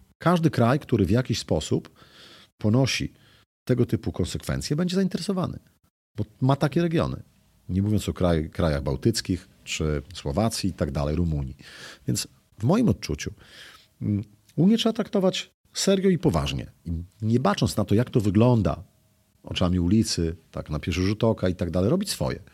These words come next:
Jak śpiewał kiedyś Wojciech Młynarski, „Róbmy swoje i tyle”. Proszę państwa, mm,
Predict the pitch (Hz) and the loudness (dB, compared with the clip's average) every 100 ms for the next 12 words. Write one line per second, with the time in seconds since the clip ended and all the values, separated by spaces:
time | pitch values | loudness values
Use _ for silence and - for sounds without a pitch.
0 | _ _ _ _ _ _ - - 208 151 | _ _ _ _ _ _ -10 -2 0 2
1 | 156 104 139 - 101 95 73 - - 226 | 4 4 4 2 4 4 2 -2 -2 0
2 | - - 98 73 78 208 _ _ 214 202 | 0 2 2 2 0 -4 _ _ -4 0
3 | 151 - - - - - - - - - | 0 0 -4 -14 -20 -20 -20 -20 -20 -20
4 | - - _ - 156 185 - 156 139 - | -20 -20 _ -4 -2 0 2 2 0 -2
5 | 117 113 98 | 0 0 0